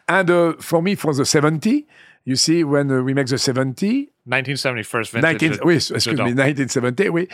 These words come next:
Speaker 1: Uh, I, I, uh, bah, enfin, you see, I bottled the sixty-nine and the sixty-seven for Jadot. You know, it's why. You see, because it's, uh, what I said you, it's a, it's a story of what it's happened in Burgundy. It's happening at this time.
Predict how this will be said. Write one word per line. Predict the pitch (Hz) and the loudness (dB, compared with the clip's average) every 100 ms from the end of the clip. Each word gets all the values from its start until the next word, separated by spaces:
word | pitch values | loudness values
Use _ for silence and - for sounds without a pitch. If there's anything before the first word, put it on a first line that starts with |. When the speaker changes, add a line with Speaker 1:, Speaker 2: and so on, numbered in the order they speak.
| - - | -14 -10
Speaker 1:
Uh, | 143 | -4
I, | 135 135 135 127 | -2 0 2 0
I, | 117 120 117 | 0 0 0
uh, | 110 104 | 0 -2
bah, | 101 113 | -2 -4
enfin, | 113 - - - _ - | -4 -12 -16 -20 _ -6
you | |
see, | 127 175 | 0 2
I | 143 | 2
bottled | 123 123 143 | 0 0 -2
the | 117 | -4
sixty-nine | - 139 - 160 180 190 | -6 -8 -6 -4 -2 -2
and | 143 | -2
the | 139 | 0
sixty-seven | 143 - 127 - 117 104 95 | 0 0 0 0 0 -2 -6
for | 95 | -10
Jadot. | 90 85 73 _ _ _ | -8 -8 -12 _ _ _
You | 113 | -4
know, | 139 120 _ | -4 -4 _
it's | - - | -18 -8
why. | 139 107 92 _ | -4 -4 -6 _
You | 98 | -10
see, | 95 110 | -6 -6
because | 107 135 95 | -4 -6 -4
it's, | 92 - | -8 -10
uh, | 87 | -6
what | 107 113 | -4 -2
I | 98 107 | -2 -2
said | - 110 131 | -2 -2 0
you, | 170 | 0
it's | 113 - | -2 -6
a, | 95 - - - - | -8 -8 -10 -10 -6
it's | 110 | -2
a | |
story | 113 - 139 170 110 - _ | 0 2 2 2 0 -6 _
of | 113 107 | -8 -6
what | 117 | -4
it's | - - | -4 -2
happened | 120 151 120 | 0 0 -2
in | 110 | -4
Burgundy. | 104 104 110 127 | -6 -8 -8 -10
It's | - | -10
happening | 104 110 113 | -8 -6 -6
at | 101 | -6
this | 95 - | -10 -12
time. | 87 | -14